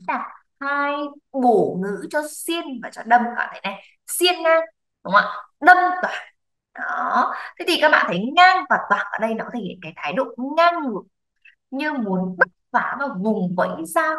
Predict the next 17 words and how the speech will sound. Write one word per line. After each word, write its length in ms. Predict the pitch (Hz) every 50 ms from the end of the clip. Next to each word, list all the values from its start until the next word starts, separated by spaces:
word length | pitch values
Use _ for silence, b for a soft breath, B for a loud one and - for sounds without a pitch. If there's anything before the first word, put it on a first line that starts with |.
| 320
khỏi 640 | 320 302 269 226 202 - - 135 165 185 185 185 190 B B B -
cái 160 | - 285 -
số 320 | - 311 262 262 285 - -
phận, 120 | - - - -
cái 220 | - 240 - - - 320
bi 180 | 370 370 370 370 370
kịch, 160 | 254 - - -
cái 80 | 247 - _ _
thực 100 | - 330 320 320 330 -
tại 280 | 247 214 135 - - - - _ _ _ _ _ _ _ _ _ _ _ _ _ _ _ _ _ _
của 240 | 247 247 208 170 -
nhân 120 | - 226 233
vật 160 | 196 190 185
trữ 80 | - 220 - -
tình, 300 | 254 214 190 175 - 180 - _ _ _ _ _ _
cô 220 | - 240 262 269 269
đơn 240 | 254 277 - 277